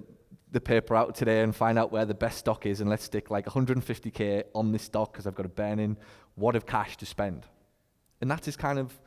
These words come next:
concept of how would you know, or I think that is the challenge this year. He did a ten-year challenge, didn't he, with a load of hedge fund guys who basically said, he said, "Give me a, a hundred grand of your money and I, I'll put it into a slow burning, low risk,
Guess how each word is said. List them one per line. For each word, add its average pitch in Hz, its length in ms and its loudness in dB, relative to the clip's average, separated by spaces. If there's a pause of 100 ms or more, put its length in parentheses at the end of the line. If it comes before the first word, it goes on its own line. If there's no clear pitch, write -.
(280)
concept - 640 -4 (360)
of 110 380 0 (800)
how - 260 0
would 135 220 2
you 127 80 4
know, 120 200 6
or 107 520 2
I 110 100 -6
think 160 220 -4
that - 160 -8
is 139 80 0
the - 80 -2
challenge 180 400 0
this - 180 -8
year. 156 120 4
He 101 80 2
did 127 160 0
a - 20 -2
ten-year 151 400 2
challenge, 135 380 0
didn't 131 160 -4
he, 113 80 2
with 101 100 -2
a 110 60 0
load 107 160 0
of 90 60 -4
hedge 113 200 -4
fund 107 240 0
guys 90 320 -2
who 107 80 -4
basically 117 380 -2
said, 95 300 -2
he 113 180 0
said, 92 360 0 (460)
"Give 127 160 2
me 139 180 6
a, 101 220 4
a 92 440 -2
hundred 131 280 4
grand 110 280 4
of 101 100 2
your 101 80 4
money 98 440 4
and 98 120 -2
I, 101 180 0
I'll 123 180 4
put 120 180 -2
it 104 60 -2
into 107 280 -2
a 92 40 -4
slow 117 340 2
burning, 104 520 2 (260)
low 117 280 4
risk, 104 540 -2